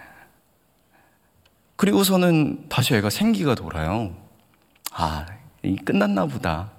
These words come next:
생각하고 그 다음 날 현지 분들이 하지 말라고, 하지 말라고 했는데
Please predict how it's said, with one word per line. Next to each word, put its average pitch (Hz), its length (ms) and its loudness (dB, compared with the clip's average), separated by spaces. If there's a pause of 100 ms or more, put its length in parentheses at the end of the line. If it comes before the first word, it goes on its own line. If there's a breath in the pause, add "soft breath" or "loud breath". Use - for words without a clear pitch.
(460 loud breath)
생각하고 113 840 -2
그 196 160 2
다음 104 440 0
날 110 360 -2 (460 loud breath)
현지 254 300 4
분들이 139 320 0
하지 - 360 -2
말라고, 214 340 2
하지 208 200 -2
말라고 170 300 0
했는데 147 340 -4